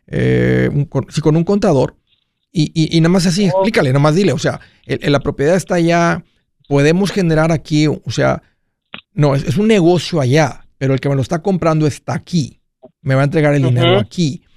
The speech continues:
Speaker 1: Si te dice,
Speaker 2: Sí.
Speaker 1: si te dice que sí vas a deber impuestos, habla con otro contador. Y no que te estoy diciendo hasta que te encuentres uno que te diga que no, pero, am,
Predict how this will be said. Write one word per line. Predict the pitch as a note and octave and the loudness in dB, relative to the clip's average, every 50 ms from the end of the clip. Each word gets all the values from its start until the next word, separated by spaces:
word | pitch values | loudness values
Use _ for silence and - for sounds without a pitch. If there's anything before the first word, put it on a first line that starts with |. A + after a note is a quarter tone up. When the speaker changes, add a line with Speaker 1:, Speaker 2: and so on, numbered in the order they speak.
| _ _ _ _ _ _ _ _ _ _ _ _ | _ _ _ _ _ _ _ _ _ _ _ _
Speaker 1:
Si | - - - E3+ | -10 -4 -2 -2
te | D3+ - _ F#3+ E3 D#3+ | -2 -2 _ 2 2 2
dice, | D#3 F#3 G#3 A3+ F#3+ C#3 C#3+ C4 C#4+ D#4 D#4 - - _ _ | 2 2 2 0 0 0 -2 -2 -2 -2 -2 -4 -8 _ _
Speaker 2:
Sí. | _ - - - E3+ | _ -16 -6 -4 -4
Speaker 1:
si | D3 | -4
te | - - - D3+ D3 | -2 -2 -2 -2 0
dice | C#3 E3 F3+ F3 - - - G#3 G3 - | 0 0 -2 -2 -2 -4 -4 -6 -6 -4
que | - D3+ | -4 -4
sí | - - F3+ | -2 -2 -2
vas | E3+ F3+ E3 F3+ | -2 0 0 0
a | E3 | 0
deber | D3 C#3+ D3 D3 | 0 0 0 2
impuestos, | D#3 D#3+ D3+ B2+ D3 B2+ B2 G2 - - - F#3 - _ _ _ _ _ _ _ _ _ _ _ _ _ _ _ _ _ _ _ _ _ _ _ _ _ | 2 0 0 0 0 -2 -2 -4 -4 -8 -8 -10 -10 _ _ _ _ _ _ _ _ _ _ _ _ _ _ _ _ _ _ _ _ _ _ _ _ _
habla | - D3 C#3 C#3+ D3+ D3+ | 0 2 2 4 2 0
con | - C#3 C3 | 0 -2 -2
otro | C#3 C#3+ - - - | -2 -2 -2 -4 -4
contador. | - G#2+ G2 - F#2 F2+ G#2 - - _ _ _ _ _ _ _ _ _ | -4 -4 -6 -6 -10 -14 -16 -20 -20 _ _ _ _ _ _ _ _ _
Y | D3 | -4
no | C3 C#3+ D3+ | -2 -2 -2
que | E3+ | -2
te | D3+ E3+ | 0 0
estoy | E3 E3 | 0 2
diciendo | E3 D#3+ D3+ C3+ C#3+ | 2 2 2 0 0
hasta | A2+ - D#3+ C3+ | -2 0 0 0
que | C#3+ | 0
te | C3+ | 0
encuentres | C#3+ C#3 E3+ F3 F#3 D#3+ | 0 0 0 0 2 2
uno | F3+ F#3 | 2 0
que | D#3 E3 | 0 0
te | D3+ D#3 | 2 2
diga | D#3+ D#3 | 0 0
que | - - C3+ | 0 0 0
no, | C3+ - D#3 B2+ C3+ F3 - _ _ _ _ _ _ _ _ _ | 2 2 2 2 0 -4 -8 _ _ _ _ _ _ _ _ _
pero, | - C#3 B2+ B2+ C3 C3 C3 C3 B2+ A#2+ - _ _ _ _ _ _ _ _ _ _ _ _ _ | -2 0 0 2 2 2 0 0 -2 -4 -6 _ _ _ _ _ _ _ _ _ _ _ _ _
am, | - B2+ C3 B2+ B2+ B2+ B2 B2+ - F3 E3+ F3+ - | -6 -4 -2 0 0 0 -2 -2 -2 -2 -4 -6 -8